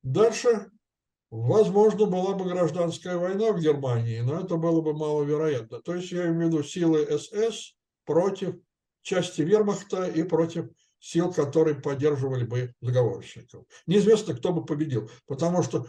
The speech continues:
убить Гитлера и не убить Гиммлера – это была бы грубая политическая ошибка, да? Э, потому что у Гитлера оставались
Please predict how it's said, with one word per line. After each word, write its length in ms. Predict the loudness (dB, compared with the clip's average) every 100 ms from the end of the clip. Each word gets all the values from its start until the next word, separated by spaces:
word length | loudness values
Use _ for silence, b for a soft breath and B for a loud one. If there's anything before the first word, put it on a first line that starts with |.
| -4
убить 360 | 0 2 0
Гитлера 400 | -2 -4 0 2 2
и 100 | 2
не 120 | 0
убить 320 | 0 0 -2
Гиммлера – 680 | -4 -2 4 4 4 -2 -4
это 260 | -4 -2
была 300 | 0 0 0 0
бы 120 | -2
грубая 440 | 0 0 2 0
политическая 840 | 0 -6 -8 -10 -10 -12 -6 0 0
ошибка, 460 | -2 -10 -12 -12
да? 240 | -8 -8 b b b _ _ _ _ _ _
Э, 260 | -8 -4 -2
потому 340 | 0 0 2
что 160 | 2 0
у 60 | 0
Гитлера 460 | -2 0 4 4
оставались 760 | 2 0 0 0 0 -4 -6